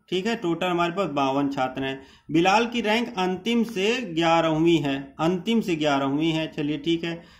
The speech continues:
मान लीजिए ऊपर से अंतिम मतलब ऊपर से हमारा क्या होगा, ग्यारहवीं होगा, ये ग्यारहवीं हो गया। ठीक है, तो यहाँ पे कौन होगा, बिलाल हो जाएगा, बिलाल जो है ग्यारहवीं हो गया,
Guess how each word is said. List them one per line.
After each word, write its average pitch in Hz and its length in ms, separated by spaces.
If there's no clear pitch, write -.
मान 165 160
लीजिए 190 560
ऊपर 160 320
से 170 200
अंतिम 156 360
मतलब 196 440
ऊपर 151 340
से 190 160
हमारा 165 380
क्या 175 200
होगा, 156 280
ग्यारहवीं 139 600
होगा, 165 360
ये 156 220
ग्यारहवीं 139 580
हो 135 120
गया। 139 280
ठीक 151 320
है, 160 140
तो 147 40
यहाँ 160 180
पे 190 140
कौन 190 200
होगा, 202 200
बिलाल 147 420
हो 139 120
जाएगा, 139 420
बिलाल 151 480
जो 175 140
है 202 260
ग्यारहवीं 139 560
हो 143 120
गया, 139 200